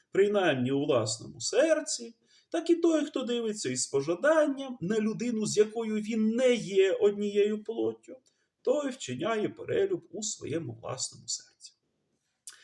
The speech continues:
І оце настільки високий рівень, рівень постійного і успішного контролю своїх побажань, що у такому розумінні нам заповідь «Не чини перелюбу»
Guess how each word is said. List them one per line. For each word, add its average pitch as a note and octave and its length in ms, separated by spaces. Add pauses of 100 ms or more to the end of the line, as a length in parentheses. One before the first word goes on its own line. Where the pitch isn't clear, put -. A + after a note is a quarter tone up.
(300)
І C#3 100
оце A#3 600
настільки G3 880
високий D3+ 580
рівень, F#3+ 500 (140)
рівень G3+ 600
постійного F3+ 1040
і G3+ 140
успішного F#3 920
контролю D3 500
своїх D3 480
побажань, E4 520 (520)
що A3+ 240
у G#3+ 220
такому D4+ 580
розумінні F3+ 760 (600)
нам E3 300
заповідь C#3+ 540
«Не F3+ 160
чини D#3+ 300
перелюбу» D#4 640